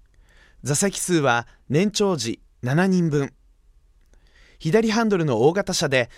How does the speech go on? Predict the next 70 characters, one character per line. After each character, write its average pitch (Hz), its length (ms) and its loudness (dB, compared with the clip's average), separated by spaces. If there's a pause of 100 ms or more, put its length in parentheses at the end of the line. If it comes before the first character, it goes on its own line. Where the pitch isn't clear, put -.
(180)
ち - 120 -4
ゃ 160 80 0
ん 151 40 -6
と - 240 -2
サ 143 200 -4
イ 165 80 0
ド 196 100 0
ミ 190 140 0
ラ 151 140 0
ー 123 40 -2
や 113 240 -2
ワ 131 160 -2
イ 247 60 -2
パ 190 160 -2
ー - 20 2
も 208 140 0
つ 175 120 -6
い 147 60 -4
て 120 100 -6
い 113 60 -6
ま 104 100 -6
す。 - 320 -8 (1300)
子 165 120 -2
供 202 180 2
た 185 140 -4
ち - 100 -4
が 131 280 2
自 143 200 -2
分 220 180 0
た 185 140 -4
ち - 160 -6
で 120 100 2
何 233 260 0
が 202 100 -2
必 - 240 -6
要 190 120 2
な 196 140 0
の 180 80 -4
か 120 100 -6
考 165 300 -2
え 190 100 0
な 185 120 0
が 156 80 -2
ら、 127 180 0 (540)
い 143 120 -2
ろ 214 140 4
い 240 40 0
ろ 240 80 0
な 233 120 0
装 226 180 0
備 170 140 0
を 131 80 0
整 139 340 -2
え 123 60 -2
て、 113 260 0 (260)
今 156 200 0
現 170 220 0
在、 127 260 -2 (500)
キ 156 100 -2
ャ 196 80 2
ン 202 40 -6
ピ 220 140 -2
ン 226 60 2
グ 220 120 0
カ 185 120 -2
ー 151 40 0
に 143 100 0
は 110 240 0 (220)
台 143 300 -2
所、 156 400 -4